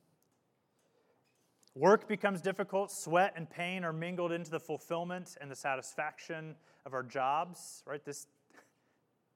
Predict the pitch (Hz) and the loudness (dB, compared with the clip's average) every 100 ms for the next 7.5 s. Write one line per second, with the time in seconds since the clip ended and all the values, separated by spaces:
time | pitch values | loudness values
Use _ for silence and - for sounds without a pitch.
0 | _ - 139 - 151 - 127 147 147 151 | _ -18 -10 -4 -4 -4 -4 -4 -2 -2
1 | 151 - - - - _ _ _ _ _ | -2 -2 -12 -16 -18 _ _ _ _ _
2 | _ _ _ - 139 - - 139 147 160 | _ _ _ -14 -12 -10 -8 -8 -6 -8
3 | 165 - - - 131 139 135 156 - - | -10 -14 -14 -12 -12 -8 -4 -6 -6 -4
4 | 156 180 - - - - _ _ _ _ | -4 -4 -8 -10 -12 -16 _ _ _ _
5 | - 139 143 135 131 - 131 123 120 - | -8 -6 -2 0 -2 -2 -2 -2 -6 -6
6 | 156 - 180 160 165 160 - - 135 135 | -6 -6 -4 -2 -2 -6 -18 -10 0 2
7 | 165 180 - - | 2 -4 -12 -20